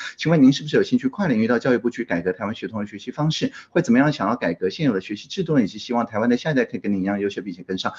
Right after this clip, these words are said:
全世界的脚步啊？那我，我是觉得我本来在入阁之前呢，就是从二零一五年嘛，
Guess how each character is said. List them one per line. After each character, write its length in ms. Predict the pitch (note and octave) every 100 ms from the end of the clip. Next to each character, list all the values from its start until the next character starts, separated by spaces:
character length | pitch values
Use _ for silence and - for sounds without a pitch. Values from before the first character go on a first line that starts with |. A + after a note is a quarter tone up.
| -
全 160 | - F#2+
世 80 | G2+
界 140 | F#2+
的 80 | F2
脚 200 | - - -
步 160 | F2
啊？ 160 | - D2+ _ - -
那 380 | - D3 C#3 C3
我， 200 | A#2 A2+
我 120 | B2
是 140 | C3+ A3
觉 220 | - B2+
得 260 | B2+ B2 A2
我 140 | A2+
本 260 | - G#2+ F2+
来 220 | E2+ G2
在 220 | C3 C#3+
入 220 | C#3+ D#3
阁 160 | G#2+ F#2
之 220 | - A2
前 320 | - - D#2+
呢， 180 | D#2+ E2 -
就 140 | - F#2
是 200 | - F#2+
从 380 | - F2+ F2 A2
二 160 | G#2+
零 320 | F2 F2 F2+ F#2+
一 560 | F#2 F#2 F#2 F#2+ G2 -
五 180 | F2 E2
年 260 | E2 E2 D#2
嘛， 220 | F#2+ F#2